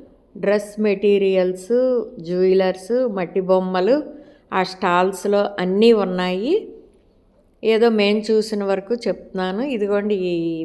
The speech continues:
బండిల్ లాగా ఉన్నదైతే తీసుకున్నాను. ఇంతకుముందు రెండైతే ఉన్నాయి, పెరుగు, పాలు తోడు పెట్టుకోవటానికి. ఇంకా ఇవైతే జాగ్రత్తగా తీసుకువచ్చాం.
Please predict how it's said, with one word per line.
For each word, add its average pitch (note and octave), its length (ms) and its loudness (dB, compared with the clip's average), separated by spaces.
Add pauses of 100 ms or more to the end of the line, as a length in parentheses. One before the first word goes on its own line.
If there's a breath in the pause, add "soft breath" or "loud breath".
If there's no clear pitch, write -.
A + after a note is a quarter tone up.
బండిల్ F#3+ 480 -2
లాగా F3+ 320 0
ఉన్నదైతే E3+ 520 -2
తీసుకున్నాను. F#3 720 -6
ఇంతకుముందు G#3+ 640 0
రెండైతే F#3 640 0
ఉన్నాయి, F#3 520 -4 (1400 loud breath)
పెరుగు, G#3+ 420 4
పాలు F#3+ 300 2
తోడు F3+ 240 0
పెట్టుకోవటానికి. E3+ 840 -4 (1040)
ఇంకా G#3+ 400 -2 (400)
ఇవైతే F#3 460 2 (120)
జాగ్రత్తగా F3+ 800 -2
తీసుకువచ్చాం. F3+ 840 -6